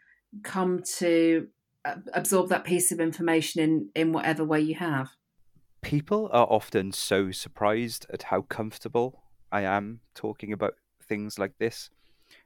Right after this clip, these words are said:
Speaker 2: The, the adoption process itself has obviously been quite intrusive. We fully understand why that is the case. It's, it's been designed to kind of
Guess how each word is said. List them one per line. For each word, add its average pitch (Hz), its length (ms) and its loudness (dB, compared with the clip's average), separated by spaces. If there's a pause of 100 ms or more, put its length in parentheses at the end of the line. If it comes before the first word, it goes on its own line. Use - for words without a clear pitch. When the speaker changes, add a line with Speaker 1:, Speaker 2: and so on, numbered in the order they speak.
(120)
Speaker 2:
The, 127 520 -2 (240)
the 123 180 0
adoption 131 440 2
process 117 500 0
itself 104 480 2
has - 240 -8 (160)
obviously 101 380 -4
been 90 440 -10 (360)
quite 143 340 2
intrusive. 117 680 -2 (160)
We 113 200 -6
fully 135 640 2
understand 92 720 -4 (640)
why 101 240 4
that 90 220 -2
is 90 180 -8
the - 60 -20
case. - 540 -6 (760)
It's, - 560 -4 (240)
it's - 180 -4
been 110 220 0
designed 107 500 0
to - 100 -16
kind 107 240 0
of 98 240 -6